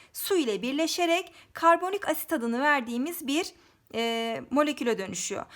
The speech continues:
Karbonik asit kararsız olduğu için iyonlarına ayrışıyor burada. Yani karbonik asit H iki C O üç ileri gösterdiğimiz karbonik asit, hidrojen iyonu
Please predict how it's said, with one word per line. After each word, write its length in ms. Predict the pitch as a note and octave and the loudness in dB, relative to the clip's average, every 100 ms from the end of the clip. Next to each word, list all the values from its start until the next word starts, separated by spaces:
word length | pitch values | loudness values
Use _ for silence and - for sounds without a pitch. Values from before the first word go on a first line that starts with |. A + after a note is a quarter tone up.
| - | -12
Karbonik 480 | - E4 F4 G4 A4+ | 4 6 6 2 -2
asit 280 | G4 - - | -2 -4 -6
kararsız 500 | D4+ D#4 E4 E4+ - | 2 6 6 4 0
olduğu 240 | F4+ F4+ | 0 0
için 260 | F4+ F4+ F#4+ | -2 -4 -6
iyonlarına 600 | D#4+ D#4 D4+ C#4+ C#4 C4 | 0 2 2 0 0 0
ayrışıyor 580 | G#3 F3 E3+ - F3 E3+ | 0 -4 -10 -10 -10 -8
burada. 380 | F#3 F3+ E4+ - - - | -8 -2 -2 -4 -16 -6
Yani 360 | D#4 C#4 C4+ F#4+ - _ | 2 2 2 -6 -10 _
karbonik 520 | - D4+ D4+ D#4 D4+ | 2 4 4 0 -4
asit 260 | G#3 - - | -8 -8 -6
H 200 | B3 C#4+ | -4 -4
iki 120 | C4 | -4
C 180 | B3 B3 | -2 0
O 120 | B3 | 2
üç 180 | C#4 - | 0 -6
ileri 220 | F#3+ F3 | -6 -4
gösterdiğimiz 760 | F#3 B3 - A#3 G3+ F#3 F3+ - | -2 -2 0 0 0 -4 -8 -2
karbonik 520 | A#3+ B3+ D4 D4+ D4+ | 0 2 0 -4 -4
asit, 300 | D4 F4 - - - | -2 -4 -8 -20 -8
hidrojen 560 | B3 G#3 A3 G#3 B3 D#4 | -6 -2 -2 0 0 0
iyonu 520 | E4 E4 E4+ E4+ G4+ | -2 0 2 2 0